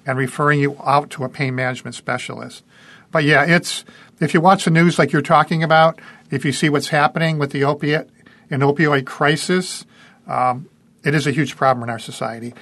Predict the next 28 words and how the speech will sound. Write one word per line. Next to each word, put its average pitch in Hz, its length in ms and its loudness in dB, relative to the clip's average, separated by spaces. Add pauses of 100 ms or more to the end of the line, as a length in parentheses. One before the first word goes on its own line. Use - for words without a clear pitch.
(160)
and 156 100 0
it's 147 120 -4
impacting 143 520 0
Erie 139 240 0
County 131 340 -2
and 123 120 -6
Niagara 127 240 -4
County 123 280 -6
tremendously. 120 720 -12 (420)
But 131 120 -4
we 160 140 4
have 170 160 4
the 156 80 4
ability 147 340 4
to 139 80 -2
come 143 260 0
in 147 100 2
and, 127 160 -4
t-, - 160 -14
and 131 120 -10
talk 202 280 4
with 139 140 -4
you 131 160 0
and 127 80 -4
do 165 120 0
a 135 60 0
full 175 220 -2
assessment. 139 640 -2